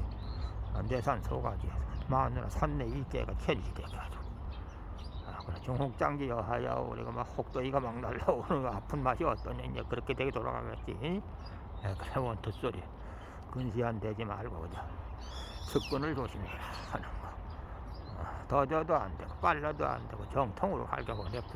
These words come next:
툭, 나 툭, 아파트 정통으로 갈겨라. 예.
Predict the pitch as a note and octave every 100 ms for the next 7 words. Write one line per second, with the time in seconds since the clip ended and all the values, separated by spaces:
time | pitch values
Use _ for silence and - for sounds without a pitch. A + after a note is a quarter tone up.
0 | - C3+ B2+ A#2+ A2 - - A#2+ A#2+ A#2+
1 | A#2 - - - - B2 - A#2+ C3 -
2 | C3 A#2+ G#2 - A2+ D#3+ C#3+ G2 G2+ G2+
3 | F#2+ - - - G#2+